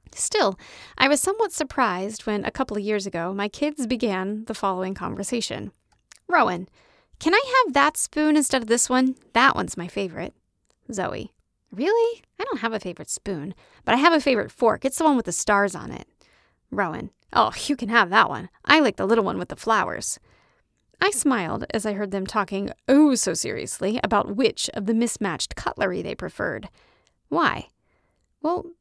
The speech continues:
because they both favored the unique pieces, the one-of-a-kind ones. Yeah, that was part of it. But also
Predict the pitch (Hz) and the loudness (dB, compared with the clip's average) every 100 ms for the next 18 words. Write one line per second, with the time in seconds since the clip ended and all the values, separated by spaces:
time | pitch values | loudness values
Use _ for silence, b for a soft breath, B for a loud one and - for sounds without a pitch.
0 | _ _ 311 311 370 349 294 269 - - | _ _ -2 0 0 0 2 0 0 0
1 | 226 220 240 262 254 208 208 - 196 160 | 0 0 -4 0 0 0 -4 -8 -10 -8
2 | 175 214 269 - 214 202 208 247 - 175 | -8 -8 -10 -10 -6 -4 -4 -6 -6 -6
3 | 165 196 254 277 - - _ - 262 - | -4 -4 -4 -4 -8 -14 _ -6 -4 -4
4 | 277 311 262 262 - - 180 156 180 - | -6 -2 0 0 -2 -4 -6 -6 -8 -8
5 | b b b b b b b b _ - | b b b b b b b b _ -4
6 | 277 - 269 330 415 | -4 -2 -4 -2 -2